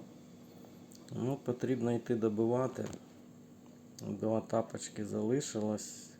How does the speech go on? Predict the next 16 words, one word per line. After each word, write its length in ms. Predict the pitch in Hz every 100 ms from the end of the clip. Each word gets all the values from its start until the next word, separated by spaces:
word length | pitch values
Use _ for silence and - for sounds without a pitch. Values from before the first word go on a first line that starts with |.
| -
Кого 300 | - 104 113 -
підемо 380 | 107 104 104 104
добивати? 680 | - 101 104 104 101 - 98
Напевно, 680 | 101 104 117 113 113 110 101 - - - - - - - - - - - - -
ну, 280 | 135 139 117
з 80 | -
цього 500 | - 120 123 147 135
сходимо, 600 | - - 110 107 104 107
доб'ємо. 540 | 98 101 95 98 95 95 - - - - - - - - - - - - - - - -
Тут 300 | 110 104 -
ми 220 | 104 104
ні, 320 | 104 113 143
нам 260 | 147 113 104
потрібно, 540 | - 101 - 104 101
напевно, 520 | 104 104 95 104 101 95
червоних 560 | - 104 104 104 92